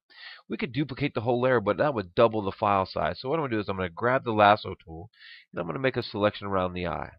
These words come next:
Okay? Then I'm gonna hold down the Shift key, and I'm gonna make a second selection. Notice the plus sign next to the lasso tool. Now I'm gonna hit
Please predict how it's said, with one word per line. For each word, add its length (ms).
Okay? 340
Then 120
I'm 20
gonna 120
hold 220
down 160
the 60
Shift 420
key, 300
and 120
I'm 80
gonna 120
make 220
a 60
second 580
selection. 380
Notice 300
the 80
plus 300
sign 200
next 160
to 80
the 60
lasso 400
tool. 320
Now 80
I'm 100
gonna 120
hit 220